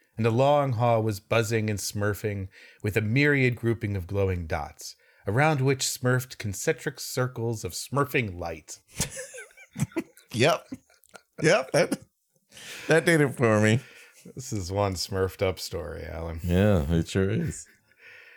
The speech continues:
Speaker 1: "All you have to do is solve the riddle," cried Willis's voice from the nothingness.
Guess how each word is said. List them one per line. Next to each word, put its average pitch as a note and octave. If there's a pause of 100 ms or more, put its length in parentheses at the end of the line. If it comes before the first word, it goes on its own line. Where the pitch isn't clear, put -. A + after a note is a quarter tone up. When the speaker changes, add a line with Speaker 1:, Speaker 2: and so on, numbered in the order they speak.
(580)
Speaker 1:
"All A3
you A3
have G#3+
to G#3
do A3+
is F#3+
solve A#3+
the A3
riddle," G#3 (320)
cried G2
Willis's F#2+
voice F#2+
from -
the F2
nothingness. G2